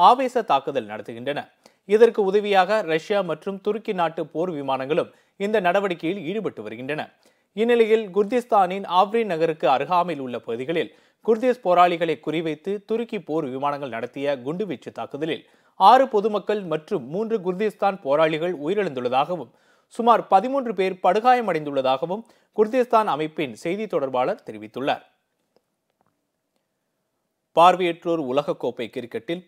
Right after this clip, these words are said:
பாகிஸ்தானை வீழ்த்தி இந்தியா சாம்பியன் பட்டம் வென்றது. துபாயில் நடந்த பார்வையற்றோருக்கான உலகக்கோப்பை கிரிக்கெட் தொடரின் இறுதிப் போட்டியில் இந்தியா, பாகிஸ்தான் அணிகள் மோதின. முதலில் பேட்டிங் செய்த பாகிஸ்தான் அணி முன்னூற்று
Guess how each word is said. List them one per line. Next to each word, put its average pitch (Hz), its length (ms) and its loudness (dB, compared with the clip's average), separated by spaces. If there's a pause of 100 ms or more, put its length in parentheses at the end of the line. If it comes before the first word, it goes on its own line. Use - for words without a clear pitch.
பாகிஸ்தானை 156 640 -2
வீழ்த்தி 135 300 -8 (240)
இந்தியா 175 240 -4 (160)
சாம்பியன் 175 360 -4
பட்டம் 107 280 -14
வென்றது. 135 320 -6 (760)
துபாயில் 175 500 4
நடந்த 127 240 -2 (180)
பார்வையற்றோருக்கான 139 960 -2 (160)
உலகக்கோப்பை 135 600 -4
கிரிக்கெட் 131 380 -10
தொடரின் 113 380 -8
இறுதிப் 147 360 -8
போட்டியில் 131 400 -8 (380)
இந்தியா, 226 320 2 (120)
பாகிஸ்தான் 180 500 0
அணிகள் 170 360 -8
மோதின. 127 260 -6 (640)
முதலில் 233 360 2
பேட்டிங் 180 320 4
செய்த 175 180 -2 (100)
பாகிஸ்தான் 160 460 0
அணி 143 160 -6 (160)
முன்னூற்று 226 360 -6